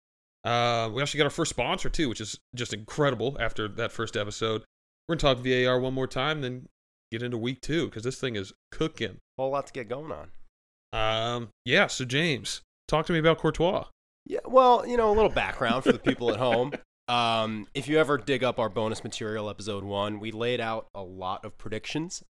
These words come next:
Speaker 2: for the year. Some have a little more longevity. Others, you know, they could be, they could be over the very following week. So each week we'll try and circle back to our, our wrong takes in a, t-, in a segment we like to call Stale Takes. So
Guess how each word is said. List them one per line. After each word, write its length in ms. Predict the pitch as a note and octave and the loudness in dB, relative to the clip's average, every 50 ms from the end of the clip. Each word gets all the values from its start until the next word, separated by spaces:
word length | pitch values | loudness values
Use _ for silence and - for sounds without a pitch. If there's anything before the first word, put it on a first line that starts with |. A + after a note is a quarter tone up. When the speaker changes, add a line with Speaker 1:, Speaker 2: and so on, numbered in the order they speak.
| - - - - - - - | -16 -8 -2 -2 -2 -2 -2
Speaker 2:
for 140 | - A#2+ A2 | -6 -6 -4
the 100 | F#2+ F#2 | -4 -4
year. 400 | F#2 F#2 G2 G#2 B2 D3+ E3 - _ - - - - - _ _ _ _ - | -4 -4 -2 0 0 -2 -2 -6 _ -20 -20 -20 -20 -20 _ _ _ _ -14
Some 520 | - - - - B2 A#2 A2+ A2 A2 A2 | -10 -8 -6 -2 0 0 0 0 0 -2
have 160 | G2 A2 G#2 | -2 -2 -2
a 40 | G#2+ | -2
little 220 | A2+ A2+ A2+ A2+ A2 | -2 -2 0 0 0
more 180 | G#2+ A2 A2 | 0 0 0
longevity. 720 | G#2+ G#2+ G#2 G2+ G2+ G2 A#2 A2+ A2 A#2+ B2+ C#3 D3 D#3+ - _ _ - - - - | 0 0 -2 -2 -4 -4 -2 -2 -2 0 0 -2 -2 -2 -6 _ _ -20 -12 -6 -4
Others, 480 | A2 A2 A#2 A2+ A#2 A#2 A2 - - - | -4 -2 -2 -2 -2 -4 -6 -10 -12 -8
you 100 | - E3+ | -4 0
know, 120 | F3 E3+ | 0 0
they 60 | E3+ E3+ | 0 0
could 240 | - - F3+ D3+ | -2 -2 -2 0
be, 200 | D3 D#3+ D#3+ D#3+ | 2 2 2 2
they 140 | D3+ - D3+ | 0 -2 -6
could 160 | - - D#3 | -6 -6 -4
be 140 | C3 D#3 D3+ | -2 2 2
over 400 | C#3+ C#3+ C3 C3 C3+ C3 B2+ C3 - | 4 2 2 2 0 0 0 -2 -4
the 60 | - B2 | -6 -2
very 240 | A2 C3 A#2+ A2+ | 0 2 2 2
following 440 | G#2+ - A#2 G#2+ G#2+ G2+ G2 G2 G#2 | 0 0 0 2 2 2 0 -2 -4
week. 200 | G2+ F2+ E2+ - | -4 -6 -6 -8
So 360 | - - G#2+ G2 F#2 F#2 F#2 - - - - - - | -8 -6 -6 -4 -4 -4 -6 -8 -10 -20 -20 -16 -8
each 220 | - D3+ D3+ - | -8 -6 -6 -2
week 160 | E3 E3 D3+ C#3+ | 0 0 2 0
we'll 80 | D3 | 0
try 180 | - - D3+ C#3 | -2 0 0 0
and 80 | B2+ | 0
circle 320 | A2+ - - C3 A#2+ - B2 | 0 -2 -4 -4 -4 -4 -4
back 380 | G#2 A#2+ A2 G#2 A2 - - - | -2 -2 -2 -2 -2 -4 -6 -12
to 180 | - A#2+ A2+ | -10 -8 -6
our, 280 | G#2+ G2+ G2+ F#2+ F#2+ F#2 - - - - - | -4 -4 -4 -4 -4 -6 -10 -18 -18 -16 -10
our 180 | - G#2 G#2 G2 | -6 -6 -6 -6
wrong 340 | F#2+ G#2 A2 G#2+ G#2 G#2+ G#2 | -4 -4 -4 -2 -2 -4 -6
takes 400 | - - A2 G#2 G#2+ - - - | -8 -8 -8 -6 -8 -8 -8 -10
in 80 | A2 G2 | -10 -10
a, 40 | |
t-, 120 | F2+ - G#2 | -10 -12 -12
in 120 | - G#2 G#2 | -12 -10 -10
a 40 | |
segment 300 | F#2+ - G#2+ F#2 F#2+ G2 | -8 -8 -8 -8 -8 -8
we 80 | G2 G2 | -8 -8
like 140 | F#2+ E2+ - | -10 -10 -12
to 60 | - | -14
call 120 | - F2+ | -12 -12
Stale 280 | F2 - - G2+ F#2 F2+ | -12 -10 -10 -12 -12 -10
Takes. 420 | - - G2 B2+ - - - - _ _ | -10 -8 -8 -8 -8 -10 -18 -20 _ _
So 560 | - - - G#2 G2+ G2 G2 F#2+ F#2+ F#2+ - | -16 -12 -10 -8 -6 -4 -4 -4 -6 -8 -10